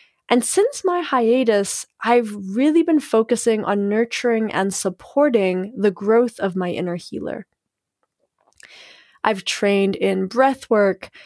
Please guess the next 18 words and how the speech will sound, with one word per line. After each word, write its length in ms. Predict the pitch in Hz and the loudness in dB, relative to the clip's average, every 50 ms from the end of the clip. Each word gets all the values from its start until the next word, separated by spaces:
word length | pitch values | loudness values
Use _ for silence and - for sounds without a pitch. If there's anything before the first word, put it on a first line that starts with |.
| _ _ | _ _
my 340 | - 202 202 196 190 196 196 | -2 0 2 2 2 2 0
ancestors 800 | - - 233 254 262 254 - - 240 226 - - 208 202 202 - | 0 0 2 2 2 2 0 0 -2 -2 -2 -2 -2 -2 0 -2
have 120 | 208 190 | -4 -2
been 140 | - 196 196 | -2 -2 -2
teaching 380 | - - 202 196 - - 196 190 | -2 -6 -6 -8 -6 -4 -4 -4
me 160 | 190 190 175 | -2 -4 -6
herbalism, 800 | - - 262 269 262 254 240 226 214 202 208 202 196 190 196 202 - - - _ - | -4 -2 -2 0 2 2 0 0 0 2 2 0 0 0 -2 -6 -10 -18 -20 _ -2
and 140 | 208 214 | 0 2
I've 160 | 208 202 196 - | 2 2 2 2
opened 280 | - 233 233 233 226 214 | 0 0 2 2 0 0
an 100 | 202 190 | 2 0
apothecary. 920 | 170 165 - - - - 277 370 - 330 - - 185 180 160 - - 196 - - - - _ _ _ _ _ _ _ _ _ _ | 0 -2 -4 -10 -2 0 0 0 0 -4 -4 -2 -4 -4 -4 -4 -6 -8 -10 -14 -20 -20 _ _ _ _ _ _ _ _ _ _
I've 160 | - 233 214 190 | 0 0 2 2
been 160 | 226 220 208 | 2 2 4
going 260 | 220 208 202 208 208 | 2 2 2 2 0
through 200 | 196 - 208 208 | -2 -4 -4 -2
my 140 | 214 208 214 | 0 0 2
initiation. 960 | 214 220 220 220 226 - - 254 214 180 170 175 - - 175 139 110 - 240 | 2 0 0 0 0 0 0 2 2 2 2 0 -2 -4 -4 -4 -4 -8 -8